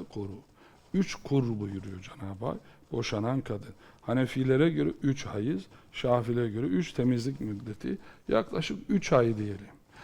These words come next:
Bir kadın boşandıysa, bir kadın eşinden ayrıldı, boşandıysa, kocası üç ay ona nafaka verir. Üç ay. Onun dışında yok. Tamam. İslam'a göre,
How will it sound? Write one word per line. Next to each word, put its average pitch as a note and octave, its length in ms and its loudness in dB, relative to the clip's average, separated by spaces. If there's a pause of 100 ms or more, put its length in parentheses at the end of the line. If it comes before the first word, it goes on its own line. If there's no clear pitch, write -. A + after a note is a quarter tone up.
(200)
Bir G#3 100 2
kadın E3+ 420 6
boşandıysa, C#3 800 6 (540)
bir A2+ 200 2
kadın A#2+ 460 -2 (400)
eşinden A#2+ 480 2
ayrıldı, A2 520 2
boşandıysa, A2+ 840 -4 (400)
kocası D3+ 500 0 (120)
üç - 240 2
ay B2 160 4
ona C#3+ 260 2
nafaka A2+ 400 -2
verir. - 420 -16 (920)
Üç A#2 200 -2
ay. G2+ 140 -2 (580)
Onun C3+ 220 4
dışında A#2+ 380 0
yok. G#2 180 -2 (720)
Tamam. A#2 300 0 (460)
İslam'a A#2 460 2
göre, C3 320 6